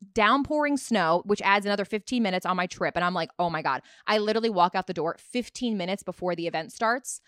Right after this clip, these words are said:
I was so mad at myself. So I got there an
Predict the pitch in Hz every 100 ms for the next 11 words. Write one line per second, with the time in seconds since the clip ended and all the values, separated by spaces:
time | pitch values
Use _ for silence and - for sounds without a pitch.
0 | _ _ _ _ _ _ _ _ _ 220
1 | 240 269 - - 254 226 220 202 165 156
2 | 156 - - _ _ _ - - 254 240
3 | 226 226 _ _ _ _ _ _ _ _
4 | _ 240 247 254 269 277 262 226